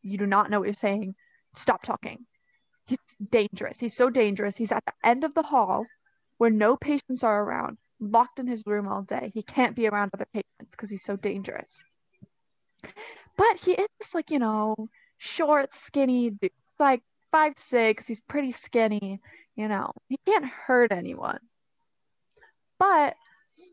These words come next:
you know, they say, they tend to say that his madness, he transfers some of his madness onto you if you're around him for too long. So Joe is getting more and more interested in this, and he's like, "I can cure everything."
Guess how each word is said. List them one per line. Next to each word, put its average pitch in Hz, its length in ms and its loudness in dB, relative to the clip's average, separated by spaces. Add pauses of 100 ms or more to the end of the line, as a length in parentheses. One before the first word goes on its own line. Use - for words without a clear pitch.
(200)
you 240 100 0
know, 226 200 -4
they 247 220 4
say, 233 640 2
they 233 120 -2
tend 262 220 -2
to 254 60 -2
say 247 240 0
that 214 200 0 (260)
his 254 300 2
madness, 220 600 -4
he 226 120 -8
transfers 247 680 -2
some 208 160 -4
of 208 100 -6
his 220 260 -2
madness 208 600 -2 (100)
onto 214 420 2
you 190 240 0 (420)
if 208 120 -10
you're 196 140 2
around 208 280 2
him 214 120 -10
for - 100 -12
too - 160 -12
long. - 380 -12 (180)
So 240 280 4 (640)
Joe 320 300 4
is 359 140 0
getting 240 320 0
more 220 180 0
and 220 80 0
more 208 140 0
interested 202 440 -8
in - 100 -14
this, - 200 -14
and 220 120 -6
he's 240 260 -4
like, 196 300 0 (400)
"I 254 220 4
can 233 220 -8
cure 220 240 2
everything." 196 520 -4